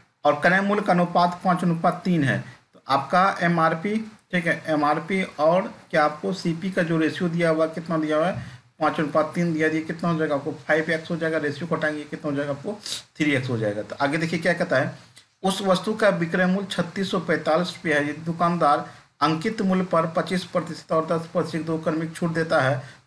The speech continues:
इस लेन देन के द्वारा लाभ या हानि प्रतिशत कितना होगा। तो दो क्रमिक छूट दिया, तो एसपी बराबर अभी आपको क्या लिखाए थे, एमआरपी into हंड्रेड माइनस डी वन बट्टे कितना होता है आपको, हंड्रेड into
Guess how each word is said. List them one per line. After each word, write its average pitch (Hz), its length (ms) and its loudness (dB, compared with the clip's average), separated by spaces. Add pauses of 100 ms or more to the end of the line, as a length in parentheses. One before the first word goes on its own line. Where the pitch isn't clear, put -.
इस 170 160 -2
लेन 170 280 4
देन 170 180 0
के 160 60 -2
द्वारा 151 220 2
लाभ 143 320 2
या 139 100 0
हानि 135 220 -2
प्रतिशत 127 460 -4
कितना 131 220 -4
होगा। 110 260 -4
तो - 460 -20
दो 170 160 0
क्रमिक 196 360 0
छूट 208 160 0
दिया, 170 280 2
तो 180 100 0
एसपी 175 480 -4
बराबर 175 300 0
अभी 165 160 0
आपको 165 240 0
क्या 175 160 0
लिखाए 165 280 0
थे, 160 160 -2 (600)
एमआरपी 156 540 0 (800)
into 160 380 0 (1500)
हंड्रेड 170 320 2
माइनस 165 260 2
डी 165 120 0
वन 160 200 0
बट्टे 156 200 0
कितना 170 280 -4
होता 160 160 0
है 156 60 2
आपको, 160 200 -6
हंड्रेड 143 420 -2 (800)
into 160 420 0